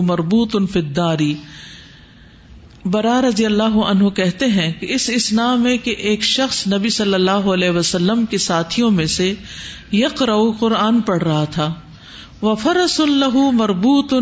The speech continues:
فی الدَّارِ، اور اس کا ایک گھوڑا گھر میں بندھا ہوا تھا، فَجَعَلَ ینفر، تو وہ بدکنے لگا،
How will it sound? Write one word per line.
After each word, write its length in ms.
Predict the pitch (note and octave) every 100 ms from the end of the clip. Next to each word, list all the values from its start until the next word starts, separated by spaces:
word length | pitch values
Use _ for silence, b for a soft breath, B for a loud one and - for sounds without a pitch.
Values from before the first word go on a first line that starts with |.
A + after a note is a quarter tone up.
| B3 C4+ B B B B -
فی 120 | -
الدَّارِ، 460 | F#3+ C#3+ F3 D#3+ D3+ D3 D#3 - - - -
اور 120 | A3+
اس 160 | B3+ -
کا 120 | C4+
ایک 280 | C4 A3 D3+
گھوڑا 400 | E3 G3+ B3+ A#3 E3+ G3 B B B E3+
گھر 200 | F3+ G#3+
میں 160 | G#3+ A3
بندھا 260 | E3+ E3+ F3+
ہوا 240 | F3+ D3 D3
تھا، 160 | D3+ D3+ B B B B B B B - - - -
فَجَعَلَ 600 | A#3 G3+ D4+ C#4 C#4 C4 A3+
ینفر، 540 | A#3+ D#4 D#4 A3 D#3+ D3 - - - - - - - - - - -
تو 100 | A#3+
وہ 160 | C4 D#4 G#3 -
بدکنے 440 | F3 G#3+ A3 A3 G#3+
لگا، 280 | G3 F#3